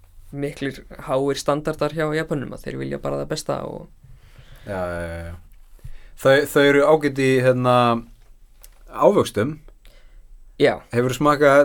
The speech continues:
Speaker 2: tíu þúsund króna mangó?
Speaker 1: Nei, ég hef það ekki. En, en þess, en ég hef smakkað, þú veist,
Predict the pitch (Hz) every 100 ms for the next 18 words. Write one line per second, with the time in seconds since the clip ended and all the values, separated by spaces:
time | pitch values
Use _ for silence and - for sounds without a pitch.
0 | 143 165 165 156 160 160 190 123 95 -
1 | - - - - - - - 143 139 131
2 | 151 151 147 143 147 131 147 - - -
3 | - - 139 139 127 - 123 135 120 -
4 | - _ - - 147 - - 135 139 139
5 | 135 - - 139 143 139 131 120 - -